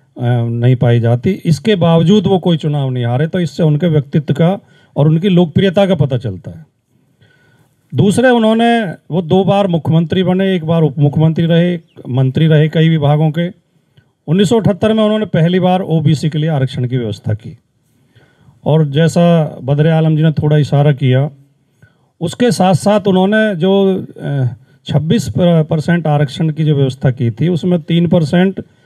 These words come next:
सामान्य जाति के गरीबों के लिए और तीन परसेंट महिलाओं के लिए। जो आज पिछहत्तर वर्ष बाद ये नेता सोच पाए हैं,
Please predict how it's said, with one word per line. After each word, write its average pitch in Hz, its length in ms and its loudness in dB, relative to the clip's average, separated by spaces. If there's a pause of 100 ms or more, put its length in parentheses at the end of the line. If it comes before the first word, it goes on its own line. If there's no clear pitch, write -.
(120)
सामान्य 151 500 2
जाति 147 320 0
के 165 100 -2
गरीबों 127 420 2
के 156 100 0
लिए 196 300 0 (800)
और 175 100 0
तीन 220 280 0
परसेंट 185 420 0
महिलाओं 160 440 4
के 127 100 0
लिए। 92 260 -6 (760)
जो 156 160 2
आज 190 220 2
पिछहत्तर 180 520 -2
वर्ष 190 280 0
बाद 175 320 0
ये 170 360 0
नेता 160 320 0
सोच 151 300 0
पाए 139 220 2
हैं, 156 340 0